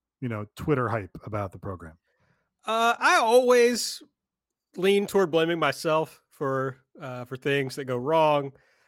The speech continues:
Speaker 2: I will say, in this particular case, even though I knew that Tony Khan once said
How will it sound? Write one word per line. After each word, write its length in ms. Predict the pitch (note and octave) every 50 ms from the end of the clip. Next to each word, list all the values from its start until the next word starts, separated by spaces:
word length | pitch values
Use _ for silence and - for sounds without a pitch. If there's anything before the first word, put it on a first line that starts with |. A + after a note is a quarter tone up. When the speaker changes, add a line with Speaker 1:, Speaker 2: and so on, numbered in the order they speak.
| _ -
Speaker 2:
I 200 | B3+ A3 G#3+ A3
will 340 | F#3+ F#3 B3 D4 D#4 D4+
say, 520 | - - - G#3+ F3+ D3+ C3 A#2 A2 A2+ - _ _ - - _ -
in 180 | F3 F3 F3
this 180 | E3+ F#3+ A3+ A3
particular 600 | - - G3+ - - G3 F#3+ - G#3+ G3+ G3 F#3
case, 500 | - - E3 C#3 A#2+ A2 A2 - - - _ _ _ _
even 240 | E3+ F#3+ G#3+ C4 C4
though 160 | B3+ A#3+ A#3+
I 180 | A#3 A3+ A#3+ B3
knew 420 | A#3 A3+ A3+ B3 A#3+ F#3+ C3+ A2+ A2+
that 180 | B2 C3+ B2+
Tony 200 | - E3 D#3+ D#3
Khan 300 | D3 - E3 D#3 D3 C#3+
once 300 | C#3 C#3 D3 D3+ D#3+ -
said 420 | - - D#3 D3 C#3 C#3 C3+ C3